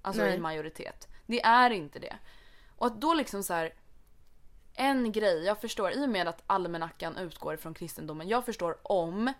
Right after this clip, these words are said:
Speaker 1: skolavslutningen till jullovet skulle vara i kyrkan.
Speaker 2: Mm.
Speaker 1: Det skulle jag kunna förstå. Jag tycker fortfarande att det hade varit bättre om det var i skolan, men det kan jag förstå. Men varför på sommaravslutningen ska jag stå i sk-, i kyrkan och lyssna på en präst
Speaker 2: Nej.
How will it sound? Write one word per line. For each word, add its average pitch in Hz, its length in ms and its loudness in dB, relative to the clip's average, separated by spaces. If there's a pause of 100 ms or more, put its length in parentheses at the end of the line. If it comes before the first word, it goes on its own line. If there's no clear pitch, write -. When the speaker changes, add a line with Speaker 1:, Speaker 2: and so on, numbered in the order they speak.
(140)
Speaker 1:
skolavslutningen 170 840 -6
till - 200 -12
jullovet 196 760 0
skulle 151 200 -10
vara - 120 -10
i - 40 -12
kyrkan. - 480 -10 (420)
Speaker 2:
Mm. 233 120 -2
Speaker 1:
Det 226 60 2
skulle 247 200 0
jag 185 80 4
kunna 165 160 -6
förstå. 180 400 -4
Jag 156 120 -2
tycker 180 180 -10
fortfarande 196 380 -4
att 180 40 -4
det 180 60 -6
hade 165 140 -2
varit 151 140 -6
bättre 151 240 -10
om 156 80 -10
det 147 60 -12
var 147 80 -8
i 156 40 -10
skolan, 165 360 -6
men 170 60 -8
det 190 60 -8
kan 196 120 -10
jag 165 60 -10
förstå. 165 220 -10 (400)
Men 262 200 -2
varför 254 640 2 (220)
på - 100 -14
sommaravslutningen 202 1200 0
ska - 160 -2
jag 254 100 2
stå 196 240 -2
i - 20 -4
sk-, - 140 -6 (280)
i 240 60 -4
kyrkan 233 760 2 (160)
och - 180 -2
lyssna 277 340 0
på 208 100 -4
en 214 80 0
präst - 760 2 (120)
Speaker 2:
Nej. 220 360 -2